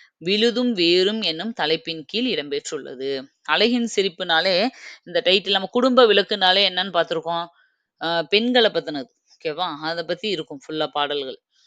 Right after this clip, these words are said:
அதே மாதிரி அழகின் சிரிப்புன்னா என்னன்னா இயற்கையை பத்தினது. இயற்கையில இருக்க ஒவ்வொரு விஷயங்களை பத்தியும் குறிப்பிடப்பட்டிருக்கும். இதுல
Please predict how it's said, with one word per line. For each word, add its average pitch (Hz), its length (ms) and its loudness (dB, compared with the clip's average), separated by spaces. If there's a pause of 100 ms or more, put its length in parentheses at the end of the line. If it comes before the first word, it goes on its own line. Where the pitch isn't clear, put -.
(240)
அதே 190 260 2
மாதிரி 202 240 2
அழகின் 240 580 4
சிரிப்புன்னா 175 500 -2
என்னன்னா 165 300 -4
இயற்கையை 240 640 2
பத்தினது. 139 400 -10 (500)
இயற்கையில 175 480 -4
இருக்க 156 180 -4
ஒவ்வொரு 160 320 -6
விஷயங்களை 156 440 -10
பத்தியும் 170 380 -12 (440)
குறிப்பிடப்பட்டிருக்கும். 165 760 -6
இதுல 226 360 0